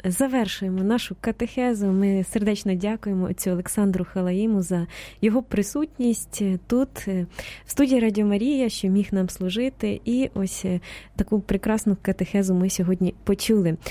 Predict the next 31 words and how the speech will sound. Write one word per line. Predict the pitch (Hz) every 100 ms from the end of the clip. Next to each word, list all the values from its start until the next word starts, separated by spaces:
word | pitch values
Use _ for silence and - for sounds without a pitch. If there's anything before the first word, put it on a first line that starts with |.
| - -
Отже, | - 226 196 -
Отче, | 226 - 190
маю | 196 214 196
надію, | 190 208 202 196
що | 180 - 180 170
за | 175 208
кілька | 196 185 160
тижнів | 175 - 202 170 170
ми | 190
знову | 185 175 170 170 -
почуємось, | 247 - 294 285 190 -
або | - 175 170
ж | -
ось | 170
так, | - 202 - -
е, | 165 160 - -
особисто | 240 - 233 208 262 - 202
тут | - 196
в |
студії | - 208 202
Радіо | 196 196
Марія, | 214 226 254 285 220
так | - 196 190
безпосередньо, | 180 190 - 233 247 220 180 -
або | 190 214
ж, | 220 - -
е, | 175 165
через, | 170 - 175 180 - 202
е, | 170 165 - - - - -
е, | 170 165
інтернет. | - 202 185 208 240 311 330 -